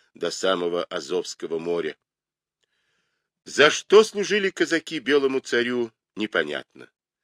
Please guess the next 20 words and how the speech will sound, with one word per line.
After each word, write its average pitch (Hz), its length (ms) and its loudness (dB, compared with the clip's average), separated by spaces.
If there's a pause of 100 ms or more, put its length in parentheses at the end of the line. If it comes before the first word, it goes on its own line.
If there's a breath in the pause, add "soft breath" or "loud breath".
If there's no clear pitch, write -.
(460)
Служили 151 520 2
они, 233 180 6
точнее, 208 540 4
России, 190 680 -2
потому 123 320 -6
что - 200 -4
Россия — 117 720 -2 (560)
великая 170 540 2
мать 175 280 4
всему 147 400 -4
народу, 151 500 0 (680)
а 95 160 2
казаки 98 560 -2
не 196 140 0
что 190 360 2
иное, 185 320 2
как - 280 -4
её 120 220 -4
хваткие 135 680 -4
руки, - 440 -6